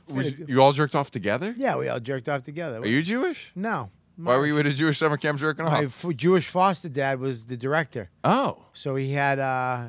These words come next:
Speaker 1: he had us come in.
Speaker 2: Okay.
Speaker 1: He was like, "Dude," he was like, "You can work with me or find another place to live for the summer.
Speaker 2: Okay.
Speaker 1: I'm the director of this camp." And he put that before anybody. And I was like, "All right, what's the highest paying job?" He says, "Lifeguard." So I went and got,
Speaker 2: Mm-hmm.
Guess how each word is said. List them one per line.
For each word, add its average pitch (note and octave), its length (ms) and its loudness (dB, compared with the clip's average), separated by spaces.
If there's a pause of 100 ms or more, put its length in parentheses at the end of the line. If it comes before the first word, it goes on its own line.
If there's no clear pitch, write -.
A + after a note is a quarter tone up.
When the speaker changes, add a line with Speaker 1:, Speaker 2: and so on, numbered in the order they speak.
Speaker 1:
he C3 180 -4
had C#3+ 140 0
us C3+ 220 -6
come C#3 260 -6
in. C#3+ 260 -6 (360)
Speaker 2:
Okay. C#3+ 300 -4
Speaker 1:
He C#3+ 60 -4
was C3+ 100 -4
like, C3+ 140 -2
"Dude," D3+ 220 2
he C#3+ 120 2
was C#3+ 100 0
like, C3+ 120 -2
"You C3+ 120 -4
can C#3+ 140 -4
work D3+ 180 2
with E3+ 80 -4
me E3+ 200 0
or D3+ 80 -2
find C#3+ 280 -4
another C3+ 160 -4
place C3 180 -4
to B2+ 60 -8
live C3+ 160 -2
for A#2+ 80 -10
the A2+ 80 -8
summer. G2 380 -10 (200)
Speaker 2:
Okay. - 180 -14
Speaker 1:
I'm C3 140 0
the D3 80 0
director C#3 400 0
of A#2+ 80 -6
this A#2 140 -8
camp." A#2+ 340 -6 (640)
And B2 100 -6
he B2 120 -4 (140)
put C#3+ 200 -6
that C#3+ 180 2
before C3+ 300 -8
anybody. A2 520 -6 (840)
And B2+ 240 -4
I B2 80 -2
was B2+ 100 -4
like, B2+ 100 -6
"All C3 80 -2
right, D3+ 140 4
what's C3+ 220 -4
the C#3+ 60 -6
highest C3+ 260 -2
paying C3+ 240 -4
job?" D3 300 2
He A#2+ 60 -4
says, A2 280 -6
"Lifeguard." A#2 560 -4
So A#2+ 100 -8
I A#2 80 -2
went B2+ 220 -4
and C#3 80 -10
got, C3 200 -8
Speaker 2:
Mm-hmm. F#2+ 320 -8